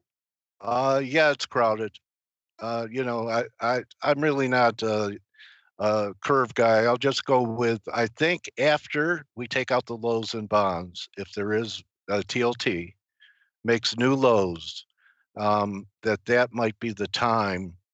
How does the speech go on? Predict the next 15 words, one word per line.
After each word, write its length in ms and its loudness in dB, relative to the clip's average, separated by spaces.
when 260 -2
there's 280 -4
some 180 0
kind 300 -2
of 80 -6
capitulation 840 -2
in 100 -4
the 80 -8
bond 320 0
market 420 -4
and 140 -10
people 260 -8
are 100 -2
talking 380 0
about, 300 -2